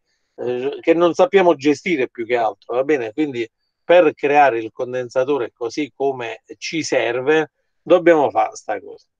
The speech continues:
Qual è la caratteristica di questi condensatori? Praticamente,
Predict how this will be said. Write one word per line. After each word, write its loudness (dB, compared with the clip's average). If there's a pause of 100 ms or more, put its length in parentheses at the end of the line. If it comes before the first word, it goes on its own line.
(680)
Qual 4
è 6
la 4
caratteristica -4 (140)
di -10
questi -6
condensatori? -6 (1040)
Praticamente, 0